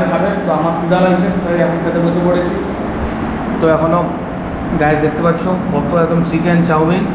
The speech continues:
একদম সুন্দর হয়েছে, একদম লাভলি। তো মানে শসা আছে।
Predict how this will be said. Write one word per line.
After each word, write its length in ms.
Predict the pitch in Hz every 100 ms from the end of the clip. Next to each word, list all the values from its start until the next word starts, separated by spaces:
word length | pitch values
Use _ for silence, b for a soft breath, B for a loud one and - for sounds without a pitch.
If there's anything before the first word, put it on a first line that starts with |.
| - - - - - -
একদম 320 | 151 151 165 165 - - - - - - - -
সুন্দর 280 | 151 165 180
হয়েছে, 340 | 170 170 175
একদম 240 | 170 180 185 - - - - - - - - - 143
লাভলি। 340 | 143 151 175 - - - - - - - - - 165
তো 300 | 156 147 151 - - -
মানে 140 | 151
শসা 360 | 151 156 156 165
আছে। 260 | 160 165